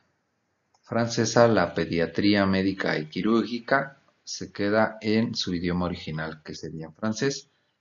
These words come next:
Es importante abreviar eliminando preposiciones y conjunciones y colocar la letra mayúscula en cada palabra del título de la revista.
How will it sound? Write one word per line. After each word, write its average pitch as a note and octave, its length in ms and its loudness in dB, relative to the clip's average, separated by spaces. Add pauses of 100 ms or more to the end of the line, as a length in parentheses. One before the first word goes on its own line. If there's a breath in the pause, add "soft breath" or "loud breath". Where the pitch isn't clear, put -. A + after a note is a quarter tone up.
(720)
Es A2+ 180 -6
importante A#2 880 2
abreviar F#2+ 840 4
eliminando F#2 680 0
preposiciones F2+ 1120 -2
y G2 140 -16
conjunciones C3 800 -10
y - 100 -10
colocar F#2+ 580 -2
la A2 140 0
letra G2 320 -2
mayúscula G2 560 -4
en F#2 120 -10
cada F2 300 -4
palabra E2 400 -6
del D2+ 120 -12
título E2+ 400 -10
de D2 80 -12
la D2+ 120 -14
revista. - 440 -20